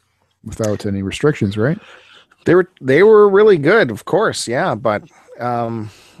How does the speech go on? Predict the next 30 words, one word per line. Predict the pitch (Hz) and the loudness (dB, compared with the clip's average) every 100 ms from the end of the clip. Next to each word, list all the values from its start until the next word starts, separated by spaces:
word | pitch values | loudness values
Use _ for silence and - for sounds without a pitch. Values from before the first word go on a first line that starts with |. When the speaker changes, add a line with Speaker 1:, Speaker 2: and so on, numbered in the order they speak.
| - | -20
Speaker 2:
if | - 107 | -16 -8
you | 143 | -6
can | 160 165 | -4 -2
even | 151 | -2
go | 131 127 | -2 -2
back | 117 131 127 _ | 0 -2 -4 _
to | - 123 | -8 -6
the, | 113 110 107 98 _ _ _ _ _ | -6 -6 -8 -10 _ _ _ _ _
uh, | - 87 85 - | -14 -12 -12 -14
terrestrial | - 110 156 - - 113 101 92 _ - | -14 -8 -8 -8 -4 -2 -2 -6 _ -8
radio, | 101 87 85 92 | -4 -2 -4 -6
those | 90 101 92 | -6 -6 -4
last | 104 113 - | -4 -4 -6
two | - | -6
years | 110 95 92 90 | -4 -2 -4 -6
were | - 92 | -8 -8
<laughs> | |
really, | - - - - | -8 -12 -14 -14
really | 123 143 131 113 | -4 -2 0 -2
good | 113 104 | -4 -4
as | 92 85 | -4 -6
well | 92 85 | -8 -8
because | 87 85 85 | -8 -12 -12
he | 87 | -10
was | 87 | -8
under, | 90 92 87 82 - _ _ _ _ _ | -8 -8 -8 -10 -14 _ _ _ _ _
uh, | - 80 76 - _ _ _ | -12 -12 -12 -14 _ _ _
such | - 95 - | -6 -6 -6
constraint, | - 92 78 - 104 92 90 90 - | -8 -8 -6 -4 -2 0 0 -2 -6
and | 78 73 76 | -10 -8 -10